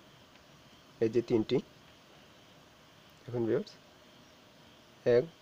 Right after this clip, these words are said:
দুই, তিন, এই তিনটি পুঁতির উপরে আমরা এখন কাজ করব। So আমি এই পুঁতিতে সুতোটা ভরে নিচ্ছি। দেখুন viewers, এক, দুই,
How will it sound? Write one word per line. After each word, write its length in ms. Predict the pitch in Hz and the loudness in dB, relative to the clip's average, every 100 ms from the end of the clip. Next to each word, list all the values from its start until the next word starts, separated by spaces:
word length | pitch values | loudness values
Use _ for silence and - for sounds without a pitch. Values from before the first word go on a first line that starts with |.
| - | -4
দুই, 180 | 113 135 - - | -2 -2 -6 -6
তিন, 160 | 127 117 123 - 127 | -4 -4 -8 -6 -2
এই 60 | 123 | -2
তিনটি 240 | - 143 160 | -2 -2 -2
পুঁতির 280 | 151 151 139 127 | -4 -2 0 0
উপরে 220 | 120 131 254 143 | 0 0 0 -2
আমরা 140 | 113 107 | 0 -2
এখন 140 | 120 - | -4 -6
কাজ 120 | 104 - | -6 -4
করব। 140 | 104 92 - - - - - - - - - - - | -6 -6 -10 -20 -20 -20 -20 -20 -20 -20 -20 -20 -6
So 60 | 147 | 0
আমি 140 | 123 120 113 - 117 | 4 4 2 0 -4
এই 60 | 117 | -4
পুঁতিতে 360 | - 127 131 147 - - - - | -4 -6 -2 -2 -4 -16 -20 -20
সুতোটা 280 | - 127 117 | -8 -2 0
ভরে 160 | 110 107 104 | 0 -2 -2
নিচ্ছি। 220 | 101 165 214 - - | -4 -6 -8 -12 -10
দেখুন 220 | 110 - 110 | -8 -6 -6
viewers, 240 | 113 170 - - - - - - - 131 127 | -4 -8 -12 -20 -20 -20 -20 -20 -10 -4 -2
এক, 80 | 147 151 | -4 -8
দুই, 180 | 113 | -6